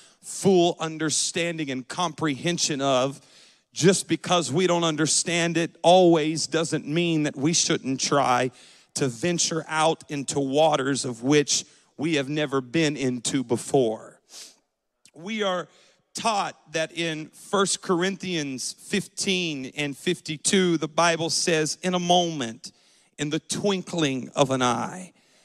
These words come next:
at the last trump, for the trumpet shall sound, and the dead shall be raised incorruptible, and we shall be changed." We are going to put on a, a,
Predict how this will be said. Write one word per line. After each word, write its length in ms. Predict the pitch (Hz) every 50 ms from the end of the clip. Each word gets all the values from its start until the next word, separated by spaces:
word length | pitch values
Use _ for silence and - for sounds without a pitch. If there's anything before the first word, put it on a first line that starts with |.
| _ _ _
at 140 | - 143 -
the 140 | - 180 175
last 520 | 175 180 190 190 190 190 165 - - -
trump, 540 | - - - 156 120 117 - - - _ - _ _ _ _ _ _ _ -
for 100 | - 160
the 120 | 147 170
trumpet 580 | - - - - 196 190 180 - 180 160 - -
shall 400 | - - 214 190 180 175 151 143
sound, 640 | - - - 160 135 113 113 110 104 - - 175 _ _ _ _ _ _ _ _ _ -
and 140 | 151 160 156
the 60 | 160
dead 380 | 160 139 139 190 208 185 185 175
shall 320 | - - - 202 185 180
be 200 | 170 156 180 180
raised 580 | 175 165 185 185 185 175 175 175 165 - - -
incorruptible, 1040 | - 170 165 165 147 - - - 165 139 151 165 156 - - 170 156 151 165 165 - -
and 260 | 151 156 156 156 147
we 300 | 143 175 190 185 175 165
shall 500 | - - - - - - - - 160 160
be 380 | 156 143 131 175 165 156 147 139 -
changed." 880 | - - - - - 156 151 143 131 117 113 113 135 127 117 - - - - - - - - - _ _ -
We 180 | - 190 190 170
are 100 | 170 170
going 500 | 156 170 196 208 202 190 185 175 170 165
to 80 | 160
put 380 | 156 _ - - - 165 147 -
on 500 | - 185 185 185 170 165 151 143 147 - - -
a, 340 | 156 156 151 143 135 123 - - - - - _ -
a, 320 | - 143 139 135 131 131